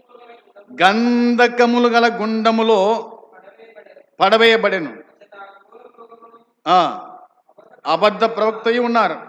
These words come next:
వారు యుగ యుగములు రాత్రింబగళ్ళు బాధింపబడుదురు. అంతే, అయిపోయా. సాతానుకు శాశ్వత శిక్ష, సాతానుకు శాశ్వత శిక్ష.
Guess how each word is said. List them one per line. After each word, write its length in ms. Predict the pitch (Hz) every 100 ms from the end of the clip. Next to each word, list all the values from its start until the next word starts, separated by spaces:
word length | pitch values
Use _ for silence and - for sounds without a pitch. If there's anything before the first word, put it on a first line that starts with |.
| - _ - - _ 403 466 480 - _ - - - _ 147
వారు 200 | 196 220
యుగ 200 | 202 226
యుగములు 500 | 233 269 285 269 240
రాత్రింబగళ్ళు 1040 | 214 254 - 277 247 226 196 190 180 - - - - -
బాధింపబడుదురు. 1300 | 127 160 185 220 226 226 233 220 226 214 220 208 214
అంతే, 240 | 190 196
అయిపోయా. 280 | 170 165 135 - _ _ _ _
సాతానుకు 960 | - 175 196 190 190 185 175 175 - _ _ _ -
శాశ్వత 560 | - 156 170 208 180
శిక్ష, 400 | 160 - 202 - 220 - - - _ _ _ _ _ _ _ _ _ _
సాతానుకు 560 | - 175 190 190 190 180
శాశ్వత 840 | 180 175 175 185 190 233 370 - - _ _ _ _
శిక్ష. 400 | - 240 - -